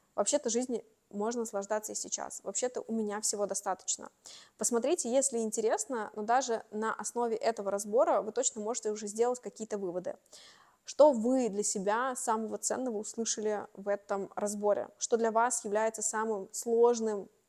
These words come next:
э, для реализации в вашей жизни конкретно? Напишите об этом, пожалуйста, в комментариях. Очень интересно. Тема заряженная, в теме очень много энергии,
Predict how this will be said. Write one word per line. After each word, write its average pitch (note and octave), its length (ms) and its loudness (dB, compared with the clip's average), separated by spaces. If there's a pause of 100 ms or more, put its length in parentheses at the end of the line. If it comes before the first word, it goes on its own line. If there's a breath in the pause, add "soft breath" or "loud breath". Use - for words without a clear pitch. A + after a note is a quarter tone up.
(140)
э, G3 320 -18 (180)
для G#3 240 0
реализации G#3+ 600 0
в F#3 40 -6
вашей A3 360 2
жизни F#3+ 360 -6
конкретно? G#3 640 -4 (460 loud breath)
Напишите A3+ 380 -4
об G3+ 80 -4
этом, G#3+ 180 -4
пожалуйста, G#3+ 360 -2
в - 60 -20
комментариях. G#3 500 -4
Очень G#3+ 320 -2
интересно. G#3+ 600 -4
Тема A3+ 320 0
заряженная, A#3+ 760 -2
в - 80 -20
теме A3 240 2
очень A3+ 420 0
много G#3+ 280 0
энергии, A#3 640 2